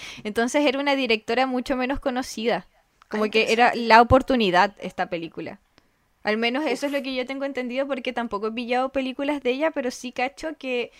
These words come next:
Speaker 1: sale de repente como directora de episodios de series. ¿Cachai?
Speaker 2: Brígido. ¿Y, y, y qué pasó aquí?
Speaker 1: Ujú.
Speaker 2: ¿Por,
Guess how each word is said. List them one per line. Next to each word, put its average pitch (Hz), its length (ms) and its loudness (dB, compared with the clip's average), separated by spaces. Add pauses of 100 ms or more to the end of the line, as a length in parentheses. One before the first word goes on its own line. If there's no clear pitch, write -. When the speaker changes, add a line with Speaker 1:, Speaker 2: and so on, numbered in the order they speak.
(280)
Speaker 1:
sale 262 420 2
de 277 100 0
repente 240 520 -4
como 240 400 -4
directora 226 760 2
de 226 220 2
episodios 196 920 -2 (180)
de 190 120 -8
series. 180 580 -6 (720)
¿Cachai? 220 380 -6
Speaker 2:
Brígido. 220 680 -8
¿Y, 220 460 -14
y, 220 60 -14
y 220 80 -14
qué 320 120 -10
pasó 311 280 -8
aquí? 220 200 -4
Speaker 1:
Ujú. 214 120 -6
Speaker 2:
¿Por, 233 200 -10